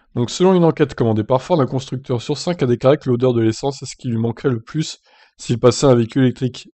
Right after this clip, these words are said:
Non, mais c'est, non, moi ça me manque pas du tout, hein. Et près de soixante-dix pour cent ont affirmé que l'odeur de l'essence leur manquait dans une certaine mesure. Explique au constructeur américain, Ford explique que l'odeur de l'essence est davantage appréciée que celle du vin ou du fromage et serait à égalité de plaisir olfactif avec celle d'un livre neuf.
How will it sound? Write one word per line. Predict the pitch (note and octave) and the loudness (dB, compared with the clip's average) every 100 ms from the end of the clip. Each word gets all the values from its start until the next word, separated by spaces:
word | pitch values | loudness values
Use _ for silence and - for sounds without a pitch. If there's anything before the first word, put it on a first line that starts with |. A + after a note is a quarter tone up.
| _ _ | _ _
Non, | C3 G#2 | -4 -2
mais | G2 | -2
c'est, | - - - E2 - - | -8 -8 -6 -6 -6 -4
non, | C3+ C#3+ G#2 | -2 -2 -2
moi | C3 C#3 | -2 0
ça | - | 2
me | B2 | 0
manque | A#2 G#2 | 0 0
pas | |
du | D3+ | 0
tout, | C3 A2+ | 0 0
hein. | B2 - - - _ | 0 -6 -20 -20 _
Et | B2+ | -2
près | E3 | 0
de | D#3+ | -2
soixante-dix | - D3 B2+ | -2 0 0
pour | C3+ | -2
cent | C3 E3 | 0 2
ont | |
affirmé | B2 - C3+ | 2 2 -4
que | D3 | 0
l'odeur | B2 A#2 A#2+ | 0 2 2
de | |
l'essence | A2+ A2 D3 D3+ - | 0 0 -2 -4 -4
leur | A#2 | -4
manquait | A2+ A#2+ - D#3 - _ _ _ | -2 -4 -4 -6 -6 _ _ _
dans | A2+ | -4
une | A2 | -4
certaine | A2 - D#3 | -4 -8 -6
mesure. | B2 G#2+ A2 - _ _ _ _ | -4 -4 -6 -8 _ _ _ _
Explique | - C3 - | -18 -18 -10
au | |
constructeur | - B2 B2 B2 | -8 -8 -4 0
américain, | A2 A2+ - D#3+ | 0 0 0 -2
Ford | - C3+ | 0 0
explique | C3 F3 F3 | -2 -8 -2
que | |
l'odeur | B2+ B2 B2+ | 0 2 4
de | B2 | 4
l'essence | B2 - D3+ | 2 0 -4
est | C3+ | 2
davantage | A#2+ B2 A2+ A#2+ | 2 2 2 0
appréciée | A#2 B2+ - D#3 - _ _ _ | 0 -4 -6 -8 -10 _ _ _
que | - | -6
celle | B2+ D#3+ D3 | -2 -2 0
du | C3+ | 2
vin | E3+ | 2
ou | D3+ | 2
du | B2 | -2
fromage | - C#3+ C3+ D3 A2 - _ _ _ _ - | -4 0 2 2 0 -8 _ _ _ _ -8
et | A#2+ | -6
serait | - C3 D#3+ - | 0 4 4 4
à | |
égalité | C3 B2+ C3 C3 E3 | 2 2 2 2 2
de | B2+ | 2
plaisir | A2+ B2+ C3 | 0 0 0
olfactif | B2+ - B2+ - E3+ - - | 0 0 -6 -6 -8 -8 -4
avec | B2 | -4
celle | A#2 - D#3 | -2 -4 0
d'un | A#2 | 0
livre | C#3+ B2 | 2 0
neuf. | G#2+ G#2+ | -2 -4